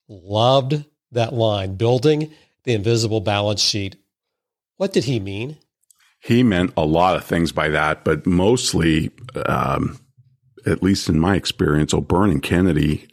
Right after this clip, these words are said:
Speaker 2: um, the firm, they're, they're chartered accountants in London, outside of London, um, were one of the first professional firms ever to implement the after action review idea. And they really, you know, it was a learning,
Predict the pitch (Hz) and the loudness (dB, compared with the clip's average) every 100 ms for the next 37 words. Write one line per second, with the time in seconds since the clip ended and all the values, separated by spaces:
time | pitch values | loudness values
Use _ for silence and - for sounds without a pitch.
0 | - 73 - - - - - 85 78 76 | -6 -4 -4 -6 -8 -10 -4 0 2 2
1 | 73 - - 71 - - - 90 80 71 | 0 -4 -4 -2 0 -2 -2 0 2 2
2 | - 78 73 - - 80 73 80 76 71 | 0 -2 0 0 0 0 2 2 2 -2
3 | - - - 78 78 73 76 73 71 - | -6 -6 -4 -2 0 0 0 0 -2 -6
4 | - - _ - 78 76 73 - - _ | -18 -20 _ -4 -2 0 -2 -6 -20 _
5 | - 92 85 101 143 101 - 104 101 - | -2 2 2 2 2 0 -2 0 0 -2
6 | - - 92 98 92 90 76 107 82 - | -6 -4 -2 -2 -2 -2 0 0 0 0
7 | 85 95 - - 82 80 80 76 - 76 | 0 0 0 0 -2 0 0 0 0 -2
8 | - - _ _ _ 90 - 82 76 - | -4 -10 _ _ _ -6 -2 -2 0 -2
9 | 73 71 98 78 80 69 - - - - | -2 0 0 0 -2 -2 -4 -6 -14 -20
10 | - - - _ - 85 82 80 80 87 | -20 -20 -20 _ -2 0 0 0 0 0
11 | 85 107 113 104 - 113 90 98 92 101 | 2 2 2 0 0 0 0 0 0 0
12 | 120 151 90 73 - | 2 2 2 -2 -6